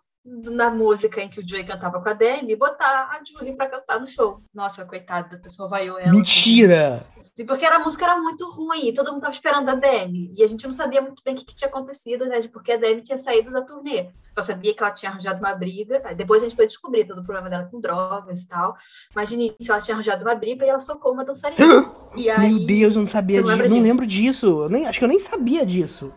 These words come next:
Speaker 1: Eles estavam em turnê pela América do Sul, pela América Latina. Jonas Brothers, e aí quem tava abrindo era, era Jonas Brothers com Demi Lovato, e quem tava abrindo era Camp Rock.
Speaker 2: Eu lembro, isso eu lembro.
Speaker 1: Aí, que era Camp Rock dois. No meio do, da turnê, acho que estavam no Chile, se eu não me engano, a Demi teve um problema,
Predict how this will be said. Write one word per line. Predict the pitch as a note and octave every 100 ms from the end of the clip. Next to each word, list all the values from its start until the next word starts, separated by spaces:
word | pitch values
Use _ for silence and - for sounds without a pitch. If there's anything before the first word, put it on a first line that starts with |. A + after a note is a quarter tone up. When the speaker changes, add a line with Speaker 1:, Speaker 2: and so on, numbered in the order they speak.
| -
Speaker 1:
Eles | A3+
estavam | A#3 C#4 C#4+
em |
turnê | D4 B3+ F3 -
pela | G3+ G3
América | G3+ G#3 A3+
do |
Sul, | - F#3+
pela | G#3 G3
América | G3 G#3+
Latina. | A3+ - -
Jonas | - G3+ G3+
Brothers, | F3+ F3 A#3
e | A#3
aí | A3
quem | A#3
tava | A3+ G#3+ A#3+
abrindo | A3+ A3 A#3+ B3 C#4
era, | A3 G3+ G#3 G#3+ G3+ -
era | F3+ F#3
Jonas | F#3+ F#3+
Brothers | F3+ F3+ -
com | A3+
Demi | A3 C#4+ A3
Lovato, | A3+ A3 A3
e |
quem | C4+
tava | C4 B3
abrindo | A3+ A3+
era | A#3+ A#3+
Camp | B3+
Rock. | F#3+
Speaker 2:
Eu | F#3
lembro, | G3 F3 C#3 C3
isso | -
eu | A3+
lembro. | F3 B2+ B2+ A#2+
Speaker 1:
Aí, | F3 F3
que | -
era | F#3+ F3+
Camp | F#3
Rock | G3 F#3+ -
dois. | A#3 - - _ _
No | A3+ D#4
meio | D#4+ C#4 C#4
do, | G3+ G3+
da | F#3 F3 E3+ E3+ E3 _ _
turnê, | F#3 F3+ A#3 B3
acho | -
que | -
estavam | G3+ A3+
no | C#4
Chile, | - G#3+ F#3+ F3+
se | F#3+
eu |
não | F3+
me | F3
engano, | G3 A3 F3+ - _ _ _
a | B3+ C4+
Demi | G#3+ G3+ A3
teve | A3+ G#3
um | G#3
problema, | A3+ G#3+ F#3 F#3+ A#3+